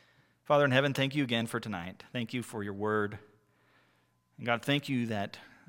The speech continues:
again, that though this was written so long ago, and it was written to a people who lived so long ago, this, this message is true for us, Lord, about worship. We don't offer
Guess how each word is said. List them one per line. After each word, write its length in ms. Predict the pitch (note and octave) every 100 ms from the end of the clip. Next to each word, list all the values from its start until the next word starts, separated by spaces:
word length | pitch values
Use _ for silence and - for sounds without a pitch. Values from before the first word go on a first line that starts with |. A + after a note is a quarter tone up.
| -
again, 420 | - A2 B2+ A#2 F2+ - - _ _ _ _ _ _ _ _ _ _ _ _ _ _ _ _
that 120 | C3+ C3
though 220 | C3+ C3+
this 180 | C#3 B2+
was 160 | G#2
written 380 | G#2 B2 D3+ C3+
so 360 | - - C#3 C3+
long 240 | B2 G2+
ago, 420 | G2 F#2 F#2 G2 C#3+ _ _ _ -
and 100 | A#2
it 80 | -
was 200 | G#2+ A#2+
written 380 | C3+ C3+ B2+ - _ _ _ _ -
to 120 | A#2+
a 40 |
people 480 | - - C#3+ A#2+ A2+
who 160 | G#2+ G#2+
lived 460 | A2 G#2 G2 - - _ _
so 280 | - B2+ A2+
long 260 | G#2+ F#2+
ago, 340 | F#2 G2 - - _ _ _ _ _ _ _ _ _ _ _ _ _ _ -
this, 180 | G#2+ -
this 280 | A#2 -
message 600 | A#2+ B2 B2+ C3 A2+ G#2
is 300 | A2 F#2+ - - -
true 380 | - C3 B2+ C3
for 220 | - -
us, 220 | F#2+ -
Lord, 260 | A2 F#2 F2+
about 300 | F#2 G2 A2
worship. 480 | G#2+ G#2+ - _ _ _ _ _ _ _ _ _ -
We 120 | B2
don't 160 | C#3 C3
offer 480 | A#2 B2 A2+ A2